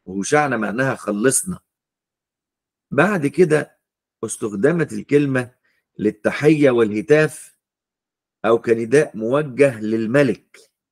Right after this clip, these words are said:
كلمة أوصلنا نفسها دي ذكرت أيضًا في صمويل الثاني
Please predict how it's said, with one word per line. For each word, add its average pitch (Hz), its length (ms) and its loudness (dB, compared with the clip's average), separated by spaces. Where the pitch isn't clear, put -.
كلمة 104 220 -10
أوصلنا 117 380 -2
نفسها 107 360 -6
دي 123 280 -8
ذكرت 113 600 -2
أيضًا 117 500 -2
في 107 180 -6
صمويل 104 480 -4
الثاني 104 600 0